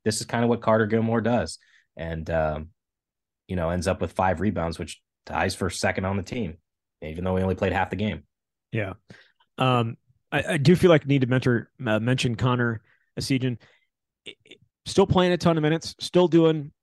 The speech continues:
Speaker 2: some things, um, but his shooting touch is gone. I, I, over the last,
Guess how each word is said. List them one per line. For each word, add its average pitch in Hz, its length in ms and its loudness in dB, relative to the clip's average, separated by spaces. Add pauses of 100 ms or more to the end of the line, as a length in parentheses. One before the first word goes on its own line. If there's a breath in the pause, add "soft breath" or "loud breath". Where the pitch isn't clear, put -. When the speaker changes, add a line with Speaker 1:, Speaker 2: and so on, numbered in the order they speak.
(160)
Speaker 2:
some 135 200 -2
things, 165 640 -2 (300)
um, 117 500 0 (160)
but 135 100 0
his 156 120 4
shooting 135 420 4 (180)
touch 123 240 -2
is 101 100 -8
gone. - 360 -6 (580)
I, - 40 -4 (100)
I, - 100 -10 (720 loud breath)
over 135 140 4
the 143 60 4
last, 147 600 4